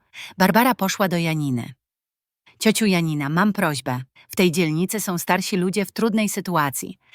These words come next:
Chcę im pomóc, ale jeśli zrobię to bezpośrednio, mogą się wstydzić.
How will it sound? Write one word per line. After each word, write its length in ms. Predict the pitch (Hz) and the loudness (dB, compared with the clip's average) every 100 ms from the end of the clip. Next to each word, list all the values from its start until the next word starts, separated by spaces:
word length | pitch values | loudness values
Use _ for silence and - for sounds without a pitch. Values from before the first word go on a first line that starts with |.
| - - - | -18 -18 -2
Chcę 160 | 233 | 2
im 180 | 254 254 | 4 4
pomóc, 440 | 202 156 139 139 - | 4 2 0 -4 -4
ale 160 | 180 175 | -2 0
jeśli 280 | 175 - | -2 -2
zrobię 300 | 175 190 202 | 0 0 0
to 120 | 202 175 | -2 -4
bezpośrednio, 680 | 175 - 170 180 190 196 | -4 -4 -4 0 2 2
mogą 280 | 180 175 180 | 2 2 0
się 140 | 175 165 | -2 -4
wstydzić. 600 | - 165 139 - - | -2 -2 -2 -6 -10